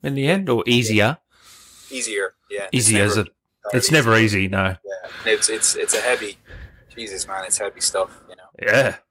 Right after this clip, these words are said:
Speaker 1: Was that the hardest scene, you reckon, that you had to do?
Speaker 2: Man, it's always funny, like, I don't know if many people have coined this, but, like,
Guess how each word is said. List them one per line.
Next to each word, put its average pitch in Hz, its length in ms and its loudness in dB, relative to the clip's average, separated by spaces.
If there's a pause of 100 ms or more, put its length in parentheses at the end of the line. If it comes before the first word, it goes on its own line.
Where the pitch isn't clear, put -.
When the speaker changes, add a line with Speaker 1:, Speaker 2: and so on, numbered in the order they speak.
(640)
Speaker 1:
Was 135 160 0
that 190 160 4
the 165 60 6
hardest 151 420 6
scene, 165 240 2
you 151 100 -2
reckon, 202 320 -6 (480)
that 123 120 -2
you 123 120 -2
had 131 140 0
to 135 80 -10
do? 185 280 -4 (1700)
Speaker 2:
Man, 190 340 0 (200)
it's 147 360 -2
always 262 260 4
funny, 220 280 2
like, 131 320 2 (840)
I - 160 -8
don't 480 180 -2
know 110 60 -6
if - 280 -10 (260)
many 113 320 -4
people 107 240 -4
have - 80 -10
coined 113 300 -2
this, 101 140 2
but, - 200 -2
like, - 420 -2